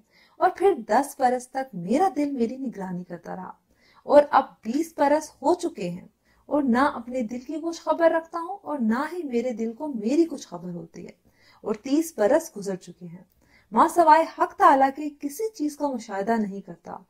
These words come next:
और लोग इस बात से गाफिल हैं। जब बंदा इश्क के इश्क और महबत का ये आलम हो तो फिर इसमें कोई शक नहीं कि मोमिन का हाथ दर हकीकत अल्लाह अज़्ज़ व जल का हाथ है।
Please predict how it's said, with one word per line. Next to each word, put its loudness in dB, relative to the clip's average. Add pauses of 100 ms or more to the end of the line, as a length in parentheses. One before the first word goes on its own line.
(260)
और 6
लोग 8
इस -14
बात -2
से -8
गाफिल -6
हैं। -18 (920)
जब -4
बंदा 6 (160)
इश्क -10
के -4 (240)
इश्क -14
और 0
महबत 0
का -4
ये 0 (100)
आलम -2
हो -8 (680)
तो 2 (100)
फिर 4
इसमें -8
कोई 6
शक -2
नहीं -2
कि -4
मोमिन -2
का 4
हाथ 6
दर -4
हकीकत -6
अल्लाह 6
अज़्ज़ 2
व -2
जल -4
का -6
हाथ -12
है। -18